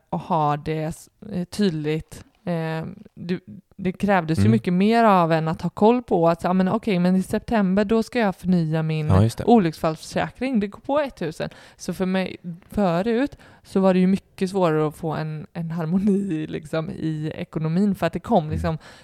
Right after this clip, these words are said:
Speaker 1: det kom ju alltid något stötvis liksom. Ja, den här
Speaker 2: Mm.
Speaker 1: månaden så var det den be-, försäkringen som betalas och den månaden då, då kom ju en klumpsumma av den där.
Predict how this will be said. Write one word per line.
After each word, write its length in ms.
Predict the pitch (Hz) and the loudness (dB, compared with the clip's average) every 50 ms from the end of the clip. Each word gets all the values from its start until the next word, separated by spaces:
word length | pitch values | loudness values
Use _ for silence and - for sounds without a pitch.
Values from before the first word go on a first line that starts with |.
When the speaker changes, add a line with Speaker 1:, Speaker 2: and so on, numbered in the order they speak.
| _ _ - | _ _ -6
Speaker 1:
det 120 | 180 190 | -6 -6
kom 200 | - - 226 208 | -2 0 0 0
ju 60 | 208 - | 0 -2
alltid 400 | - 220 180 - _ - 226 247 | -2 -4 -4 -6 _ -4 -2 0
något 140 | 247 214 - | 0 -2 -2
stötvis 640 | - - - 208 156 - - - - 202 262 277 - | -4 2 2 2 2 2 -2 -4 -2 0 0 0 -2
liksom. 260 | 180 156 165 - 160 | -4 -4 -2 0 4
Ja, 160 | 170 190 220 | 6 6 8
den 120 | 214 208 196 | 6 6 6
här 80 | 196 202 | 4 4
Speaker 2:
Mm. 60 | 240 | 4
Speaker 1:
månaden 340 | 277 285 247 202 185 175 180 | 4 4 4 4 4 0 0
så 80 | 185 | 0
var 100 | 185 185 | -2 -2
det 80 | 180 180 | 0 0
den 400 | 170 180 190 208 226 240 254 240 - - - - - - | 2 2 2 4 4 2 2 0 -2 -6 -20 -20 -16 -6
be-, 260 | - 196 202 196 - 180 165 - 185 190 185 190 - - | -2 -2 0 0 -2 -4 -4 -6 -6 -6 -6 -6 -6 -4
försäkringen 500 | 190 214 202 208 180 170 - 170 170 165 | -2 0 2 2 2 0 0 -2 -2 -2
som 100 | 160 165 | -2 -2
betalas 440 | 160 165 - 165 151 147 143 165 - | -4 -2 0 0 0 0 -2 -2 -2
och 80 | 175 175 | -4 -2
den 200 | 180 190 208 226 | 0 0 2 2
månaden 400 | 233 240 233 202 175 170 165 160 | 2 2 2 2 2 0 0 0
då, 220 | 160 180 196 202 202 | 0 0 0 0 0
då 120 | 190 202 | 0 -2
kom 340 | 196 - 233 220 208 208 208 | -2 0 0 2 2 2 0
ju 200 | 208 208 202 202 | 0 0 0 0
en 140 | 202 202 202 | 0 -2 0
klumpsumma 500 | - 208 180 170 - - 165 156 151 151 | 0 0 0 0 0 -2 -2 -2 -2 -4
av 60 | 151 | -4
den 140 | 151 151 151 | -4 -4 -4
där. 340 | 160 185 208 208 - 185 | -2 -2 -2 -2 -4 -6